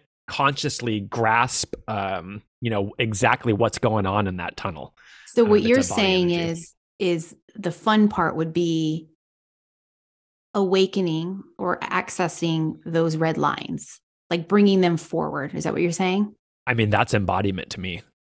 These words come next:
Speaker 2: Okay, wonderful. I, I can, I can digest that. Like, that's
Speaker 1: Yeah.
Speaker 2: incredible, because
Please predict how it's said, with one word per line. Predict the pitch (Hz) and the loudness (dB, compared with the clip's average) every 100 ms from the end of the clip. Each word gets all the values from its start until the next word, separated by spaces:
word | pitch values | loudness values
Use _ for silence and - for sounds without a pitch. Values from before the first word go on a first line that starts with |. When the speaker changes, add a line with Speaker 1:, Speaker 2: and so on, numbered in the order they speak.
| _ - | _ -6
Speaker 2:
Okay, | 175 170 | -2 -2
wonderful. | 160 175 165 156 - - - | 2 2 2 -4 -10 -12 -8
I, | 165 | -4
I | 170 | -4
can, | 175 175 170 | 0 -2 0
I | 170 | -4
can | 165 170 160 | -2 -2 -2
digest | 156 160 156 147 - | 0 0 0 -4 -4
that. | - - | -6 -4
Like, | 170 | -2
that's | 160 160 | -2 0
Speaker 1:
Yeah. | 170 | 0
Speaker 2:
incredible, | - 170 165 - - | 0 -4 -4 -6 -2
because | 180 180 175 | 0 2 2